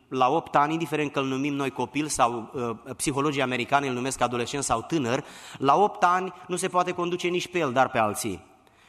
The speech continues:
Acest tânăr a fost de-a dreptul special.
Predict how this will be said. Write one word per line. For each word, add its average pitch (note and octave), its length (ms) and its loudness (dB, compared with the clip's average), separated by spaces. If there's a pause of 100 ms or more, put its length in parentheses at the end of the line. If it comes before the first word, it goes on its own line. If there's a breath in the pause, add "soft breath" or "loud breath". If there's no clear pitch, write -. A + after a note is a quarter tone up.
(440 soft breath)
Acest G#3+ 440 0 (340)
tânăr E3+ 480 0 (200)
a C#3 100 2
fost F3+ 240 0
de-a D#3+ 100 2
dreptul D3+ 280 -2
special. A2+ 680 -6